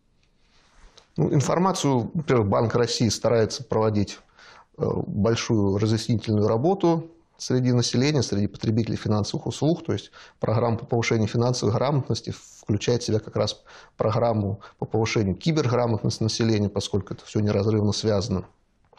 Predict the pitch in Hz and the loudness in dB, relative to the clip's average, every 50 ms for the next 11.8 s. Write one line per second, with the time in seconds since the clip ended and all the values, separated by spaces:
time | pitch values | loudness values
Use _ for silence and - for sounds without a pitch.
0 | _ _ - - - 113 101 92 90 - - - - - - - - 139 139 156 | _ _ -14 -6 -4 -2 -2 -2 -2 -6 -10 -16 -18 -18 -12 -6 -2 0 0 0
1 | 151 - 139 143 139 135 123 127 - - - - - - 156 147 127 113 - - | 0 0 0 2 2 2 0 0 -2 -6 -12 -8 -4 0 2 2 2 0 -2 -4
2 | - 131 127 123 139 123 120 113 110 - - - 113 113 110 101 120 113 107 - | -4 -2 0 0 0 0 0 0 -2 -2 -2 0 0 0 2 2 0 0 0 0
3 | 101 110 - - - 120 - - - 127 147 180 220 220 185 160 151 - - - | 0 0 0 0 -2 -4 -2 -2 0 0 2 2 2 2 2 0 -2 -4 -8 -20
4 | - - - - - - - - - _ _ - - - - - - 139 120 - | -20 -20 -20 -20 -20 -20 -20 -20 -20 _ _ -20 -20 -20 -18 -8 -4 -4 -2 -2
5 | 113 - 139 131 131 135 123 120 - - - 120 117 113 107 117 117 120 117 127 | -2 0 2 2 4 4 4 2 2 0 2 2 2 2 2 2 0 -2 -2 0
6 | 127 143 135 123 123 120 113 107 104 - - - - - - 165 - _ _ _ | 2 2 2 2 2 2 2 2 2 0 -2 -8 -16 -16 -18 -18 -18 _ _ _
7 | _ _ _ - - - - 107 104 104 - 123 123 123 123 117 110 101 101 101 | _ _ _ -12 -6 -2 0 0 0 0 0 0 0 2 2 2 2 2 0 0
8 | - - 131 156 165 - - - - 123 127 131 - - 123 113 - - 113 113 | 0 0 0 0 0 -2 -2 -2 0 0 0 0 0 0 0 0 0 0 0 0
9 | 107 107 104 98 - - - 98 95 98 - - - - - _ _ - - - | 0 0 0 0 -2 -2 -2 0 -2 -2 -4 -8 -20 -20 -20 _ _ -6 -2 0
10 | 123 135 143 139 143 - 123 107 - - - - 104 107 113 123 120 - 117 113 | 2 2 2 0 0 0 -2 -2 -4 -6 -8 -6 -2 0 2 2 2 2 2 2
11 | 110 104 101 - - - - - - 117 113 - - - 110 - | 2 2 2 0 -2 -6 -12 -10 -8 -8 -8 -6 -6 -8 -8 -8